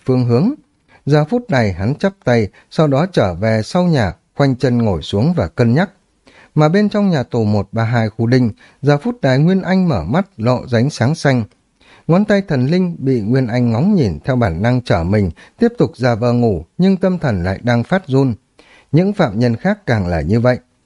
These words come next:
Cái đầu cũng tốt, mà con sư tử đá cũng được. Trước mắt chúng nó đã kinh sợ đến cực hạn đối với Hứa Thanh.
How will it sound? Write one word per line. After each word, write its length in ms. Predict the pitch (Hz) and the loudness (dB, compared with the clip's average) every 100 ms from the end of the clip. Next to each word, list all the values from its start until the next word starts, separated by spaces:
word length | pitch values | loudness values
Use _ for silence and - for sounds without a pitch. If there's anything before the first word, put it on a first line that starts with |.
| _ _ | _ _
Cái 120 | 202 | 0
đầu 240 | 185 117 101 | 2 2 0
cũng 200 | 143 165 | -4 -2
tốt, 300 | 202 226 - - | -2 -2 -6 -2
mà 200 | 127 127 | 0 2
con 180 | 175 180 | -2 -2
sư 120 | 190 | -2
tử 200 | 131 87 | -2 -2
đá 200 | 90 117 | -2 -4
cũng 260 | - 208 | -2 0
được. 220 | 165 107 - _ _ _ | 2 0 -4 _ _ _
Trước 200 | - 196 | -2 0
mắt 180 | 170 180 - | 0 -4 -2
chúng 180 | 123 127 | -2 0
nó 100 | 123 | 0
đã 120 | 135 | 0
kinh 260 | - 123 | 0 0
sợ 240 | 117 127 104 | 0 -4 -2
đến 220 | 117 180 | -2 0
cực 260 | 156 - - | 0 -2 -2
hạn 200 | 120 - | -4 -2
đối 140 | 113 123 | -4 0
với 120 | 165 | 0
Hứa 200 | 120 147 | 0 -2
Thanh. 300 | 143 127 | 0 0